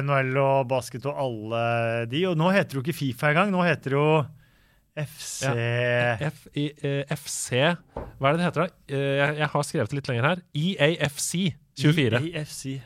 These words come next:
Speaker 1: ja, tjuefire.
Speaker 2: <laughs> Vet du hvorfor det heter det, forresten?
Speaker 1: Ja, de klarte jo ikke å forlenge avtalen med fifa, tror jeg.
Speaker 2: Nei, fordi fifa ville ha en tidobling av
Speaker 1: Mm.
Speaker 2: honoraret
Speaker 1: Ja.
Speaker 2: for å bruke navnet.
Speaker 1: Det høres ut som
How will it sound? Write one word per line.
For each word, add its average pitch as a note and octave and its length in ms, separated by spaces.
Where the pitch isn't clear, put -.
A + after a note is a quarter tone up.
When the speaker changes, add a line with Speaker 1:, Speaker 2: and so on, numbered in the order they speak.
Speaker 1:
ja, B2+ 160
tjuefire. A2 380
Speaker 2:
<laughs> - 580
Vet A2+ 100
du B2 80
hvorfor A2 240
det F#3 160
heter A#2 160
det, A#2+ 60
forresten? A#2+ 240
Speaker 1:
Ja, E3 100
de F#3 140
klarte G#3 320
jo A#2+ 60
ikke D#3+ 100
å D#3+ 160
forlenge D3 320
avtalen C3 320
med B2 80
fifa, A#2 240
tror G3+ 140
jeg. B3+ 60
Speaker 2:
Nei, D#3+ 80
fordi E3 160
fifa C3+ 260
ville C3 220
ha C3+ 160
en C#3 140
tidobling C3+ 680
av C3 80
Speaker 1:
Mm. C3 100
Speaker 2:
honoraret A2 360
Speaker 1:
Ja. C#3 160
Speaker 2:
for C3 240
å A#2+ 80
bruke A#2 240
navnet. G2+ 320
Speaker 1:
Det D#3 140
høres F#3 260
ut F3+ 100
som G3 280